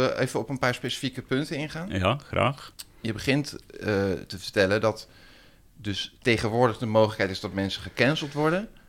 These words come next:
Speaker 1: vanwege een passage in een geschreven stuk, een uitspraak op de radio of de T V, een grote bek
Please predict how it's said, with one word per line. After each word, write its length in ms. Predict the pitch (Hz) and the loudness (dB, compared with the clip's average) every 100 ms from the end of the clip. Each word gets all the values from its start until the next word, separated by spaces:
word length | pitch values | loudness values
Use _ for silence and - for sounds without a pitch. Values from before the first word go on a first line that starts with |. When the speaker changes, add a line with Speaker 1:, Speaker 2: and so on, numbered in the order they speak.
| - - - - | -20 -20 -20 -16
Speaker 1:
vanwege 460 | - 113 117 113 | -6 2 2 2
een 80 | - | 0
passage 560 | 95 92 117 123 143 120 | -2 2 6 6 6 2
in 60 | |
een 80 | 104 | -2
geschreven 440 | 98 - 92 90 87 | -4 -2 -2 -4 -6
stuk, 460 | - 147 165 - - - | -2 0 0 -4 -16 -14
een 140 | - 87 | -8 2
uitspraak 440 | 117 131 120 110 | 4 4 2 2
op 100 | 95 | 0
de 80 | 95 | 0
radio 480 | 98 113 135 139 131 | 2 4 4 4 2
of 100 | - | -2
de 180 | 87 | -6
T 60 | 98 | -4
V, 280 | - 120 131 | 2 4 4
een 100 | 98 | -2
grote 300 | 95 107 101 | 2 2 2
bek 320 | 92 110 123 | 4 4 4